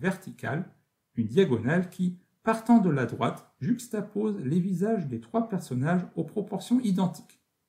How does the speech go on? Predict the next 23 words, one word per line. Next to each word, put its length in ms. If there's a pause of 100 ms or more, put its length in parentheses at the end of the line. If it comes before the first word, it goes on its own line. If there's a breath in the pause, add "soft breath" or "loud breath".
(340)
C'est 100
ce 100
que 120
propose 560
ainsi 380
vers 220
mille 120
quatre 200
cent 100
soixante-dix 720 (320)
Benozzo 400
Gozzoli 640 (260)
dans 160
un 60
tableau 400
destiné 680
à 120
un 80
couvent 380
de 100
religieuses 640
de 100
Pise. 380